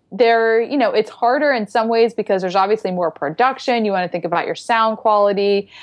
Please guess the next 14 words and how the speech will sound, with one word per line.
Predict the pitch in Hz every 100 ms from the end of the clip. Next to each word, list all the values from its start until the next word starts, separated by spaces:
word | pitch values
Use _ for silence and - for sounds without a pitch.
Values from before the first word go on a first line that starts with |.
| -
and | - 185 190
guest | 190 220 220
coordination. | 220 202 196 196 185 202 190 190 185 - 175
But | 185 180 180 - -
if | 190 180
talking | - - 214 214 254 254
comes | 247 196 185
more | 180
naturally | 170 156 175 208 196
to | -
you | 208
than | 185 170
podcasting, | - 180 180 180 175 175
it's, | 165